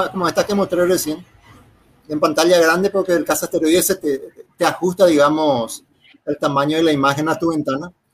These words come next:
y yo usaba una ventana bastante grande, entonces me, me traía, eh,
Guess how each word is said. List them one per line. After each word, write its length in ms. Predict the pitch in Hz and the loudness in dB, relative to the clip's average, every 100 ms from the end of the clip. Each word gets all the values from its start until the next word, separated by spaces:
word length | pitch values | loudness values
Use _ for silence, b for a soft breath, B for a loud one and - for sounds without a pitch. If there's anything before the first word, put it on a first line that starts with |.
| _ _ _ | _ _ _
y 100 | - | -6
yo 140 | 139 160 | 0 2
usaba 300 | 160 151 156 | 4 4 6
una 200 | 170 165 | 6 4
ventana 300 | 151 151 165 | 4 2 4
bastante 440 | 156 147 156 170 | 2 2 0 4
grande, 280 | 147 139 160 | 4 4 2
entonces 480 | 160 147 143 143 156 | -2 -2 -2 0 -2
me, 320 | 151 - - - | -2 -6 -12 -10
me 160 | 147 | -6
traía, 500 | 151 147 135 147 139 139 139 | 0 2 4 4 4 2 0
eh, 360 | 123 110 - | 0 -4 -8